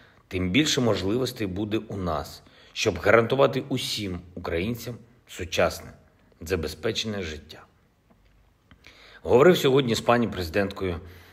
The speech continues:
Єврокомісії Урсулою фон дер Ляєн. Подякував їй та усім членам Єврокомісії за лідерство, за сьогоднішнє рішення. Також говорив з президентом Європейської Ради Шарлем Мішелем.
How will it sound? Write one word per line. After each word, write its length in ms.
Єврокомісії 840
Урсулою 540
фон 240
дер 180
Ляєн. 280
Подякував 580
їй 460
та 100
усім 300
членам 380
Єврокомісії 760
за 160
лідерство, 640
за 180
сьогоднішнє 640
рішення. 420
Також 360
говорив 520
з 100
президентом 760
Європейської 760
Ради 380
Шарлем 520
Мішелем. 480